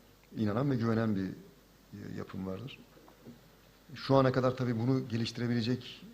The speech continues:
e, bir ortam var mıydı, yok muydu? O, o işin başka bir tarafı ama yani sakatlıklardan ve benzeri şeylerden yakınmanın çok, e, doğru olduğunu düşünmüyorum. Çok fazlasıyla oyuncu istihdam ediyor bu kulüpler.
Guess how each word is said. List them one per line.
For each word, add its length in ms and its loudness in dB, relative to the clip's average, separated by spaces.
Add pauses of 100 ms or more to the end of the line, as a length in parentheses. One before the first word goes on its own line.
(120)
e, 60 -6 (1800)
bir 80 -2
ortam 460 0 (120)
var 160 4
mıydı, 200 0
yok 140 0
muydu? 180 -2
O, 340 0
o 80 0
işin 200 0
başka 240 0
bir 40 -10
tarafı 240 -4
ama 180 0 (1000)
yani 120 -8
sakatlıklardan 720 0
ve 120 0
benzeri 240 -2
şeylerden 540 -2 (320)
yakınmanın 520 0 (240)
çok, 140 -8
e, 540 -12
doğru 200 2
olduğunu 280 0
düşünmüyorum. 460 -4
Çok 380 -10
fazlasıyla 460 -2
oyuncu 340 -2
istihdam 380 -6
ediyor 220 -4
bu 80 -8
kulüpler. 380 -10